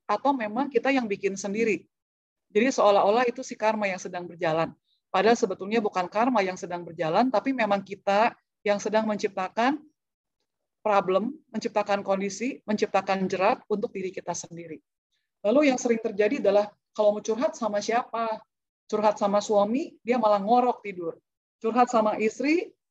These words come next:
dia juga sibuk lagi sambil masak dengerin aku. Curhat sama anak, nggak ngerti, nggak nyampe. Curhat sama tetangga,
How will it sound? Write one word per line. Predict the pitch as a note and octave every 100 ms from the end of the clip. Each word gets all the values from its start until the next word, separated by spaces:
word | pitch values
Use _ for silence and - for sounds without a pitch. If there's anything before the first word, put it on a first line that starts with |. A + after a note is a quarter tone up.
| _ _ -
dia | C4
juga | A#3 A3
sibuk | - B3+ D#4 A#3
lagi | G#3+ F#3+
sambil | G3+ G3+ G3+
masak | G#3+ G#3 G#3+ G3+
dengerin | F#3+ F#3 F#3
aku. | F3+ - E3+ - _ _ _
Curhat | G#3+ A3+
sama | A3+ A3 A#3
anak, | A#3 A#3+ D4+ -
nggak | A3 A3 -
ngerti, | B3 A#3 G3+
nggak | G3
nyampe. | F#3+ F#3 F3 E3 - _ _ _ -
Curhat | A#3 B3+ B3+
sama | A3+
tetangga, | A3+ A3 A3+ A3+ B3+ D4